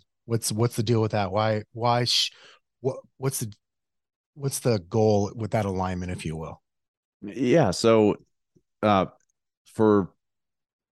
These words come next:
Speaker 2: I don't even know how many years Eric's been doing it, but, uh, you know, pretty much any agent knows the, the broke agent, follows the, the Instagram account, you know, f-, the funniest shit ever,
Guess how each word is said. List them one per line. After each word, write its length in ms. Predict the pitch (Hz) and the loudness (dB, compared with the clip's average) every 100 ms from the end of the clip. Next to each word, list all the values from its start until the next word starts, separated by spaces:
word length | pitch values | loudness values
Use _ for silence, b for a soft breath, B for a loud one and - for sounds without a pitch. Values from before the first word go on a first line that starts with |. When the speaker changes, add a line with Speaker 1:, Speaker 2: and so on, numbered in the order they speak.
| _ - | _ -8
Speaker 2:
I 60 | |
don't 100 | 120 | -4
even 120 | 123 | -2
know 120 | 113 104 | -2 -2
how 60 | |
many 180 | 104 101 | -2 -2
years 360 | 92 98 90 - | 0 0 -2 -4
Eric's 280 | 98 92 - | 0 0 -2
been 180 | 90 87 | -6 -2
doing 240 | 95 90 | -2 -2
it, 120 | 82 | -4
but, 220 | - 85 76 | -4 -4 -2
uh, 260 | 85 80 73 _ - | -2 -2 -6 _ -10
you 80 | 98 | -6
know, 140 | 80 - _ - | -6 -10 _ -2
pretty 160 | 127 127 | 2 4
much 200 | 107 - | 2 0
any 240 | 123 113 | 2 2
agent 400 | - 104 95 90 | 2 2 2 -2
knows 340 | 87 98 95 - | 0 0 0 -4
the, 200 | 95 80 _ | -8 -8 _
the 120 | - | -2
broke 300 | 90 107 95 | 2 4 4
agent, 520 | 98 95 85 87 82 - | 2 2 0 -4 -4 -14
follows 500 | _ 98 95 95 92 | _ 2 4 4 0
the, 400 | - 92 92 87 - | 0 2 2 0 0
the 160 | 98 | -2
Instagram 380 | 92 - 98 92 | -2 -2 -2 -2
account, 500 | 87 95 92 90 85 - b b b b _ _ | -4 -4 -2 -4 -8 -16 b b b b _ _
you 100 | 92 | -4
know, 240 | 87 85 80 _ _ _ _ _ | -2 -2 -8 _ _ _ _ _
f-, 60 | - | -4
the 160 | 110 | -2
funniest 440 | - 127 113 98 - | 2 2 4 2 2
shit 160 | 101 | 2
ever, 460 | 95 90 90 87 | 2 2 0 -2